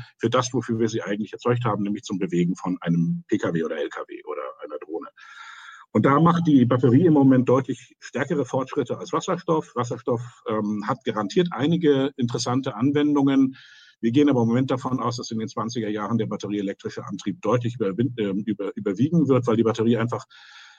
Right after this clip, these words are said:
enorm gewinnt an Kostenreduktion, an, ähm, an Zyklenstabilität, also wie lange sie eigentlich hält, an der Schnellladbarkeit, an der Energiedichte, also wie groß oder wie schwer sie ist.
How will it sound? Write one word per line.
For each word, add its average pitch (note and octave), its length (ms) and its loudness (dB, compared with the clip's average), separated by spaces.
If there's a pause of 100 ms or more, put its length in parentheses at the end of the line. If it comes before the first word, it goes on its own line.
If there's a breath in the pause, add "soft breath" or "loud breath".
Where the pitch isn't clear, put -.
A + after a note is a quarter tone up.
(100)
enorm D#3 440 8
gewinnt B2 640 4
an G#2+ 480 -2
Kostenreduktion, C#3 1160 -2
an, F#2+ 480 -4
ähm, E2 520 -10
an D#2+ 280 -10
Zyklenstabilität, C#3 1000 0
also F#2 220 -6
wie G2 80 0
lange A#2 320 4
sie A#2 160 -4
eigentlich G2 440 -6
hält, D3 240 0
an G2+ 140 -8
der F#2 240 -6 (200 loud breath)
Schnellladbarkeit, B2 1200 2
an G2 180 -4
der F#2+ 240 -4
Energiedichte, G2+ 840 0
also - 120 -8
wie F3 80 -6
groß D3 340 -2
oder - 140 -10
wie - 60 -18
schwer D3+ 280 2
sie C3+ 160 -2
ist. A#2+ 280 -4